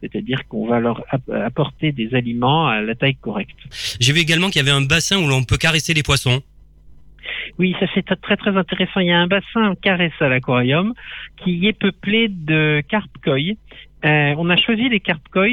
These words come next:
Speaker 1: parce que les carpe koi sont une espèce domestique. Ça fait trois mille ans qu'en Asie on sélectionne, euh, cette espèce.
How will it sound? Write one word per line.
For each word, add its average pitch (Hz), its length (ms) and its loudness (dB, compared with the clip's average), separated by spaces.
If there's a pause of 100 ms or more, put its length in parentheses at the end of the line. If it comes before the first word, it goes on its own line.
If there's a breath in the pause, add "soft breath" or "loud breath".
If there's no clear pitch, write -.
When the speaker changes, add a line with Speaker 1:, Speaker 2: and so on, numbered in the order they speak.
Speaker 1:
parce 165 220 -4
que - 100 -4
les 160 120 0
carpe - 280 -4
koi 202 100 2 (280)
sont 160 220 -4
une 156 140 -2
espèce 180 340 0
domestique. 160 600 -6 (220)
Ça 143 80 2
fait 147 160 -2
trois 175 200 0
mille 165 220 0
ans 175 160 2 (100)
qu'en 127 280 -2
Asie 143 480 0
on 113 260 -2 (120)
sélectionne, 147 680 0
euh, 113 180 -2 (100)
cette 120 180 -6
espèce. 147 400 -2